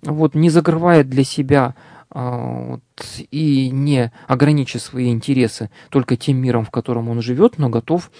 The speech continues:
а, развиваться и дальше, и чувствует, что вот в православии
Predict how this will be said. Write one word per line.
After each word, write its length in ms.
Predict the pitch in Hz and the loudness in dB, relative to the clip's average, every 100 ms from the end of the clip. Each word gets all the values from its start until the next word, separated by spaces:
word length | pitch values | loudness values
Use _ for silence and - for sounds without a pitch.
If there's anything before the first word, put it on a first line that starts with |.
| - - | -20 -14
а, 260 | - 117 - | -8 -6 -2
развиваться 640 | 123 113 123 117 110 - | -4 -4 -2 -2 -2 -6
и 80 | 110 | -6
дальше, 460 | 113 151 214 - 127 | 2 2 2 -2 -2
и 100 | 110 | -2
чувствует, 480 | 196 214 - 127 | -4 -6 -6 -6
что 400 | 120 - - 156 - - - - | -6 -6 0 0 0 -16 -20 -16
вот 220 | 123 123 117 - | -8 -8 -8 -12
в 140 | 127 | -10
православии 920 | - 131 123 - 151 165 202 180 147 | -2 0 0 -4 -2 -2 -2 -4 -4